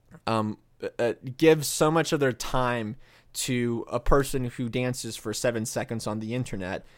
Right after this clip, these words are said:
and, um, and it's not that you can't have appreciation for someone that, that's popular. I mean,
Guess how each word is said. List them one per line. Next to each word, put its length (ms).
and, 460
um, 420
and 120
it's 140
not 160
that 140
you 60
can't 180
have 120
appreciation 800
for 200
someone 240
that, 140
that's 140
popular. 440
I 40
mean, 200